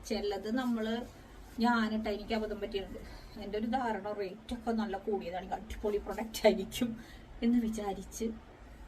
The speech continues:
പ്രത്യേകിച്ച് ഗുണമെന്നും എനിക്ക് തോന്നിയില്ല.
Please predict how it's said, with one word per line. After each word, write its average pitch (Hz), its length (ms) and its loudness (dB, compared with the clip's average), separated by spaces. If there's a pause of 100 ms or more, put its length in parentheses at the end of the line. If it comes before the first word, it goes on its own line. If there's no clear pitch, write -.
(120)
പ്രത്യേകിച്ച് 320 580 0
ഗുണമെന്നും 269 800 6 (380)
എനിക്ക് 277 460 0
തോന്നിയില്ല. 330 640 0